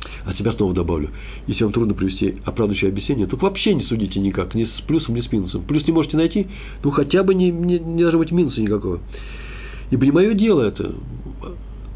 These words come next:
судить о другом человеке и доискиваться до истины. Не будьте любопытны. И он ещё пишет, да, в этой книге Исота Вешорыш Авуда.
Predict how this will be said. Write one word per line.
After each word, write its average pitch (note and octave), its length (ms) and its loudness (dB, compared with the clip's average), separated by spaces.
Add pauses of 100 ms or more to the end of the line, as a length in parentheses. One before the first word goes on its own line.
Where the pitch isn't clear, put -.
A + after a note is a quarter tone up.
(120)
судить C#3+ 260 4
о G#2 40 6
другом G2+ 260 2
человеке F#2 380 2
и G2 40 2
доискиваться G#2 480 0
до G2+ 120 2
истины. F#2+ 440 0 (840)
Не C3 140 2
будьте B3+ 220 2
любопытны. G3 500 2 (1700)
И - 80 6
он F#3+ 100 8
ещё G3+ 140 4
пишет, A#2+ 340 0
да, D3 140 4
в G3+ 100 4
этой C3 140 2
книге G#2 300 4
Исота G#2 420 0
Вешорыш G#2+ 640 2
Авуда. G#2+ 380 2